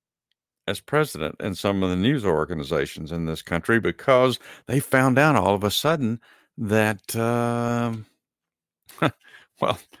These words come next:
Joe Biden certainly doesn't give them as much to talk about, or at least that they will talk about. They could probably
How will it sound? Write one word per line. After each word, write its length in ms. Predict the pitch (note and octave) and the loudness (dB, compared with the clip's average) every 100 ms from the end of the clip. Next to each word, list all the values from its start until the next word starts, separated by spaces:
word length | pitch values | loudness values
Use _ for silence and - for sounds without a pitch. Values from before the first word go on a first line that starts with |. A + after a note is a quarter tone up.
| _ _ _ | _ _ _
Joe 160 | D#3 | 2
Biden 340 | C#3+ C#3 F#3+ F#2 | 6 4 4 2
certainly 320 | D#3 E3+ G2+ | 4 4 2
doesn't 320 | F2+ E2+ F2+ | 2 0 0
give 180 | E2 F2+ | 0 0
them 200 | E2+ E2+ | 2 -2
as 120 | E2 | -2
much 300 | F2+ E2+ E2 | 0 -2 -2
to 80 | - | -10
talk 300 | D2+ F#2 E2 | -2 -2 0
about, 340 | D#2 E2 G2+ - _ _ _ | 0 2 0 -2 _ _ _
or 160 | - F#2 | 2 2
at 80 | D#2+ | 2
least 360 | G2 G2 - - - | 2 0 -4 -12 -6
that 160 | F#2+ | -2
they 160 | F#2+ F2+ | 2 0
will 320 | E2+ A#2 E3 | 2 4 4
talk 300 | - F2 E2 | 2 0 0
about. 260 | F2 F#2 A2+ | -2 -2 0
They 120 | D3+ | -4
could 180 | D#3 - | -4 -6
probably 680 | D3+ D3 D#3 A2+ G#2 F#2+ | -4 -2 -4 -4 -4 -4